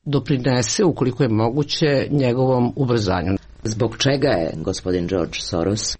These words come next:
Speaker 2: inicirao susret s Vučićem? Je li bio zabrinut onim što gospodin Vučić radi u Srbiji, pa je zato hteo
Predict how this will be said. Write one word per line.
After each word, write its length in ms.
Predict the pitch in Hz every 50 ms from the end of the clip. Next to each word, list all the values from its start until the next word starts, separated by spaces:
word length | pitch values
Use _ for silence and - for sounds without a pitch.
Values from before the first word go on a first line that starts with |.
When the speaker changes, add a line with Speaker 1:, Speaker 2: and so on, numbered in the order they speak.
| -
Speaker 2:
inicirao 800 | - 104 101 98 - - 110 101 98 98 95 92 90 85 76 - - -
susret 480 | - - 117 98 82 - - 98 85 - -
s 200 | - - - -
Vučićem? 460 | 87 82 - - 69 - - 65 64
Je 100 | 76 90
li 60 | 90 78
bio 320 | - 98 90 87 82 - - - -
zabrinut 560 | 69 90 87 87 82 107 123 117 76 60 57 - - - -
onim 280 | - 80 85 82 87 87
što 420 | 90 - - - 87 87 85 85 90 - - -
gospodin 400 | 76 78 - - 87 87 87 85
Vučić 220 | 90 - - - -
radi 200 | 90 87 85 85
u 60 | 92
Srbiji, 380 | 90 - 110 127 135 131 90 - -
pa 80 | - 76
je 60 | 82
zato 280 | - 95 85 - - 95
hteo 340 | - - 85 65 - 73